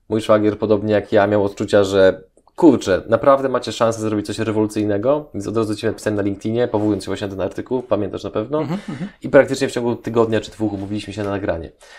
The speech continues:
Speaker 1: Więc wy chcecie rozwiązać problem, który do nas niestety z różnych powodów zmierza, czyli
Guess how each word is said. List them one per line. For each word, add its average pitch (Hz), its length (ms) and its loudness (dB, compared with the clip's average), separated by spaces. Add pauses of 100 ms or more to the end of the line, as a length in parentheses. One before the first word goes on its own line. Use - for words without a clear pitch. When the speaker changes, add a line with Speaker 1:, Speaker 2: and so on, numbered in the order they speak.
(140)
Speaker 1:
Więc 123 480 -2 (360)
wy 120 260 4
chcecie 143 560 2
rozwiązać 117 800 0 (200)
problem, 127 540 4
który 135 240 -2
do 123 100 -2
nas 120 320 0
niestety 120 600 0
z 107 80 -2
różnych 113 280 -4
powodów 107 400 -2
zmierza, 113 580 2
czyli 113 460 -2